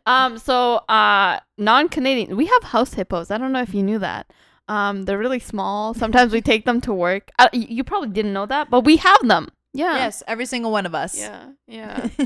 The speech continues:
Speaker 1: You didn't know that, but we do. Um, Sarah's in its room right now, so, um, yeah, we're gonna play with it after. Okay,
Speaker 2: Yes.
Speaker 1: that's all I wanted to say.
Speaker 2: Moving on.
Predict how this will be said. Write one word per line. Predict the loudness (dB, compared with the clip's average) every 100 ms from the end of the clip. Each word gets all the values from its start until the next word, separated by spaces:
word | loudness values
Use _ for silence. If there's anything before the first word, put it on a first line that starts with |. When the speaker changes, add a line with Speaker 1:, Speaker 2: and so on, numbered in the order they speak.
| -4
Speaker 1:
You | -2
didn't | 0 4
know | 6
that, | 8 6 4
but | 0
we | -2 -6
do. | -4 -2 -2
Um, | 0 0 0 0 -2 -4 -8 -12 -18 -14
Sarah's | -2 2 2 0 -8 _ _
in | -2 0 -2 -2 -6 _
its | -8 -8
room | -6 -2 -2
right | -2 -4
now, | -6 -4 -6
so, | -2 2 4 4 4 0 -6 _ _ _ _ -12
um, | -12 -12 -16 -20 -10
yeah, | 4 6
we're | 8
gonna | 6
play | 6 6
with | 8
it | 6
after. | 6 4 2 0 0 -2 2
Okay, | 6 6 6
Speaker 2:
Yes. | 2 0
Speaker 1:
that's | -4 -2
all | -2
I | -2 -4
wanted | -4 -4 -4
to | -8
say. | -6 -8 -4
Speaker 2:
Moving | 0 2 4
on. | 6 8 8 6 2